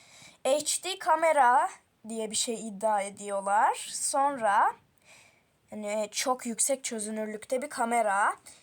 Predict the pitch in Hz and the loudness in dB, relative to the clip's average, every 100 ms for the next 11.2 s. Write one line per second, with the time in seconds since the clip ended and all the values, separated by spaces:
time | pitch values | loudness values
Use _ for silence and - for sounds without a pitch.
0 | _ 220 262 285 311 285 294 - - 247 | _ -6 -6 -6 0 2 4 4 2 -2
1 | 190 220 202 202 196 202 196 202 262 392 | -2 0 0 -2 -10 -8 -2 2 2 2
2 | - - - - _ _ - 247 262 302 | -6 -18 -20 -20 _ _ -8 -6 2 4
3 | 330 330 320 311 302 _ - 285 - 339 | 4 0 -8 -10 -12 _ 0 0 0 -4
4 | - 320 302 311 - - 294 311 480 _ | -8 -2 0 0 -2 -4 -2 -2 -8 _
5 | _ - - - _ _ - 247 247 269 | _ -20 -20 -20 _ _ -6 -2 -2 -2
6 | 294 277 233 226 233 214 214 - 226 240 | -4 -4 -4 -4 -8 -8 -8 -10 -10 -6
7 | 226 208 202 - 226 220 220 277 277 254 | -4 -4 -4 -4 -6 -8 -6 -4 0 0
8 | 254 - 254 - 269 240 240 247 254 226 | -2 -4 -4 -4 -6 -4 -2 -2 -2 -4
9 | 196 208 262 349 - - - - - 311 | -6 -8 -12 -16 -18 -20 -20 -18 -8 -2
10 | 330 339 349 294 302 302 302 - 294 262 | 2 2 2 2 2 0 -6 -6 -6 -6
11 | 277 | -4